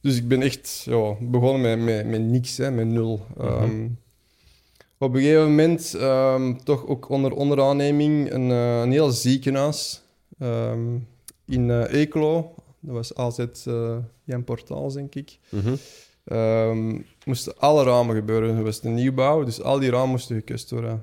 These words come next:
Speaker 1: Dat is er zo, ik weet niet, drieduizend ramen of
Speaker 2: Dat is
Speaker 1: zo.
Speaker 2: een stevig jobje,
Speaker 1: Dat is,
Speaker 2: ja.
Speaker 1: ah ja, een ziekenhuis.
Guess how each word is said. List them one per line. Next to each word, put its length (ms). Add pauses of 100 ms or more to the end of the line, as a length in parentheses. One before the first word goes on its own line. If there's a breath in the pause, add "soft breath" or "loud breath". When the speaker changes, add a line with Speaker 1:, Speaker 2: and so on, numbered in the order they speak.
Speaker 1:
Dat 100
is 160
er 180
zo, 400
ik 100
weet 120
niet, 240
drieduizend 540
ramen 300
of 80
Speaker 2:
Dat 20
is 140
Speaker 1:
zo. 0
Speaker 2:
een 120
stevig 340
jobje, 140
Speaker 1:
Dat 100
is, 200
Speaker 2:
ja. 120
Speaker 1:
ah 140
ja, 120
een 80
ziekenhuis. 720